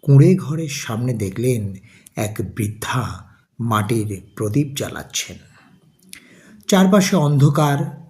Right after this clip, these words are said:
ঝোড়ো হাওয়া, কেউ দেখছে না। স্বামীজি জিজ্ঞেস করলেন, "মা,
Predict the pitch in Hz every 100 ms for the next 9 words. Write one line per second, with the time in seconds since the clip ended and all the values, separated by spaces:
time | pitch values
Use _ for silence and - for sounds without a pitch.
0 | _ _ 110 - 131 135 139 110 110 104
1 | 110 117 131 - _ _ - 190 214 175
2 | 98 82 - 98 85 87 92 _ _ _
3 | _ _ _ _ _ _ - - 110 107
4 | 113 104 104 104 123 - - 127 135 110
5 | 107 107 - _ 110 104 85 87